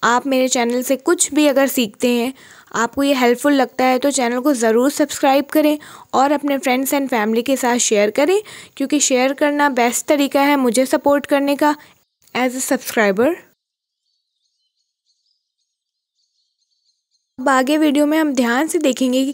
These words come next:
किस तरीके से मैं पेंट कर रही हूँ। कलर देखिए मैं बहुत ही बेसिक सा यूज़ कर रही हूँ, वाइट और पिंक का मैं शेड यूज़ कर रही हूँ।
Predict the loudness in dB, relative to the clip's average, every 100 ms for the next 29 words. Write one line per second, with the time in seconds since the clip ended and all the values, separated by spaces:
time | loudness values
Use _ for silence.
0 | -2 -4 0 0 2 0 0 0 0 2
1 | 2 0 0 2 2 2 0 -4 -18 -20
2 | -20 _ 0 2 2 2 0 2 2 0
3 | 0 0 2 2 0 0 -2 0 2 2
4 | 0 0 0 2 2 0 -4 -12 -14 -6
5 | -2 0 0 2 0 2 0 0 0 0
6 | 0 2 0 2 0 -2 -2 0 0 -2